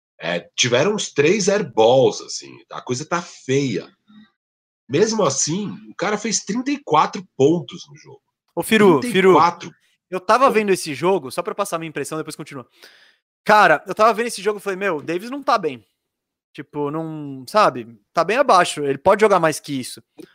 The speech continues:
Speaker 2: Aí você olha o box score, aí você fala, "Puta, pode crer, ele bateu dezessete lances livres." E, enfim, já, ele tem,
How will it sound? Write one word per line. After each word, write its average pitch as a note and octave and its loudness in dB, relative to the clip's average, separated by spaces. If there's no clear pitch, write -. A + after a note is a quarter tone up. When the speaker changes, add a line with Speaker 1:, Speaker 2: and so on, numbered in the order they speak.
Speaker 2:
Aí C#4 2
você - 2
olha D4 8
o G3+ 4
box F3 2
score, F#3 0
aí E3+ -16
você E3+ -18
fala, D#3 -6
"Puta, G#3+ -10
pode E3+ -10
crer, F3 -6
ele D3+ -4
bateu D3+ -2
dezessete E3 -4
lances F3+ -4
livres." A#2+ -12
E, C#3+ 0
enfim, G#3+ -2
já, E3 2
ele E3+ -4
tem, G#3 -4